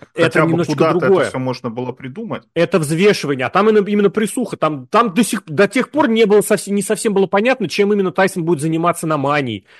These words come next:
Speaker 1: Потому что все говорили, что, блин, щас мы с-, со Стивом Остином-то зажжём.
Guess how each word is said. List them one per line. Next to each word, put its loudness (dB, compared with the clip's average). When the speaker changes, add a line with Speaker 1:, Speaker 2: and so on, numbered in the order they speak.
Speaker 1:
Потому 0
что -8
все -2
говорили, 0
что, -6
блин, -4
щас -4
мы -6
с-, -12
со -6
Стивом -2
Остином-то -4
зажжём. -2